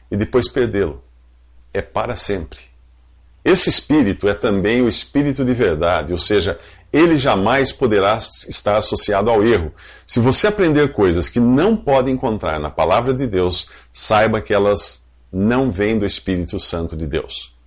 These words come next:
O mundo não pode receber esse Espírito, porque é um privilégio apenas dos verdadeiros crentes em Jesus.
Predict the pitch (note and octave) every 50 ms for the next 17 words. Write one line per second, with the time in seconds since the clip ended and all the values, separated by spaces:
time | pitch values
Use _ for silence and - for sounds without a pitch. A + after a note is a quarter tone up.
0 | _ _ - - - - - D3+ D#3+ F3+ A#3 C4 B3+ A3+ A3+ G#3 G3+ F3+ - E3+
1 | F3 E3+ E3+ D#3+ D#3 - - C3 A#2 C#3 D3 C#3 - D#3+ - - - G3 D#3 G#2+
2 | - - - - B2 - - A#2+ B2 C3+ D#3+ F#3 - - C#3+ B2 A2+ A#2 A2+ F#2
3 | F#2 E2+ E2+ F2+ G2+ A2+ B2+ D3+ B2 - - G2 G#2+ A#2+ B2+ B2+ D3 D3 A2 F2+
4 | F#2+ F#2+ E2+ E2 D#2+ D2+ D2+ F#2+ C#3 G3 G3+ F#3 D3 - - - - G2+ G2+ G2+
5 | G#2+ A2+ A2 - A2 G#2 F#2 F#2 F2 E2+ D#2 D#2+ E2+ E2+ D#2 - - - - -
6 | - - -